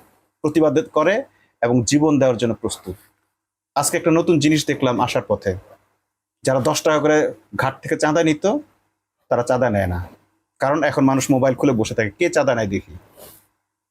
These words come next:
দুই বেলা নেয়, আবার খবর হয়, আবার বন্ধ করে।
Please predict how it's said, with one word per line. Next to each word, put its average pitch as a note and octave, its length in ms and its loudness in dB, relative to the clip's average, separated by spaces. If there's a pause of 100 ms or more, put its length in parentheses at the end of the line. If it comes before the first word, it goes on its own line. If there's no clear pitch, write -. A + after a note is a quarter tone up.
(1400)
দুই D#3 160 4
বেলা E3+ 240 4
নেয়, F#3 320 0 (160)
আবার D3+ 300 2
খবর D#3 340 0
হয়, F3 120 2
আবার D#3 280 2
বন্ধ B2+ 240 0
করে। G2+ 300 -4